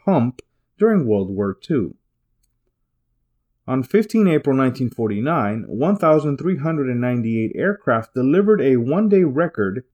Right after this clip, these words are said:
twelve thousand nine hundred and forty-one tons of supplies.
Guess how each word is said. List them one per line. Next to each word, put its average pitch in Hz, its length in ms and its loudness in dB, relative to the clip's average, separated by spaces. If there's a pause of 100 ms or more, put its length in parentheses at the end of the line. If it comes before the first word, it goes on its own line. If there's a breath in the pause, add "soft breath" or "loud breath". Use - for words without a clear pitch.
(140)
twelve 202 320 0
thousand 127 360 2
nine 165 200 0
hundred 156 280 0
and 120 160 -2
forty-one 131 540 0
tons 135 380 -2
of 98 100 -4
supplies. 120 720 -4